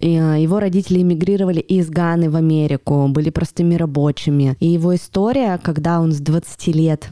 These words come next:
э, начал дружить, э, с Канье Уэстом, а как он начал с ним дружить? Он просто постоянно ходил вокруг его дома, маячил везде. Ну, то есть меня он восхитил именно тем, что обычный парень в Америке,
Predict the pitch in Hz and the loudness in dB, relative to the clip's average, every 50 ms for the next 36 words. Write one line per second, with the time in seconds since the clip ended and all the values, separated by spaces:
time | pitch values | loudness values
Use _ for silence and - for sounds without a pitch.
0 | - - - 156 151 151 151 156 156 170 165 - 170 160 151 156 156 160 151 147 | -12 -6 -2 0 0 2 2 2 0 0 -2 -2 -2 -2 0 0 0 0 2 2
1 | 156 160 151 - - - 214 226 - 156 147 151 147 147 - - - 170 165 160 | 0 0 -2 -2 -6 -12 -8 -4 -2 0 2 2 2 0 -2 -2 0 0 2 2
2 | 156 165 180 226 - - - 180 151 147 - - 165 160 - 170 - 170 160 160 | 2 0 0 -2 -4 -4 -4 -2 -2 -2 -2 -4 -4 -4 -2 -2 0 0 0 0
3 | 151 - 151 143 - 165 151 151 147 - 156 151 175 214 214 - - - 165 165 | 0 -2 -4 -2 0 0 0 0 0 0 0 2 0 0 -2 -6 -8 -6 -4 -2
4 | 151 170 180 180 - - 170 156 151 143 135 - 170 - - 175 170 170 165 160 | -2 -2 -2 -4 -4 -4 -2 -2 -2 -2 -2 -4 -4 -2 -2 -2 0 0 0 0
5 | 165 - 170 165 156 170 180 170 156 151 - - 170 - - 170 147 147 151 156 | -2 -2 -2 -2 0 0 0 0 0 -2 -2 -2 -2 -2 -2 -2 0 2 2 0
6 | 156 151 151 165 180 202 214 190 165 151 - 170 175 170 165 170 180 190 214 - | 0 0 0 0 0 2 2 0 0 0 0 0 0 2 2 0 0 -2 -4 -4
7 | - 185 165 165 170 156 147 165 160 151 170 202 - 247 220 - - - 175 185 | -2 0 0 2 2 0 0 -2 0 0 0 0 -2 -2 -4 -4 -2 -2 0 2
8 | 190 196 220 240 269 254 214 190 196 - - 185 - - 233 220 208 196 190 180 | 2 2 2 2 0 0 0 0 -2 -4 -4 -6 -2 -2 0 0 2 2 2 2
9 | 180 175 - - - 220 247 285 294 - - - 170 165 160 156 156 151 147 135 | 0 0 -2 -2 -2 -2 0 -2 -2 -4 -4 -2 -2 0 0 0 0 0 0 -2
10 | - _ - 170 170 208 220 - - 185 160 - 160 170 202 254 262 208 170 170 | -4 _ -4 -2 -2 -2 -2 -2 -2 -2 -2 -2 -2 -2 0 0 0 0 0 -2
11 | - _ _ 151 165 170 170 165 180 196 208 214 202 - - 143 135 | -6 _ _ -2 0 2 2 2 2 2 0 -2 -2 -2 -4 -4 -4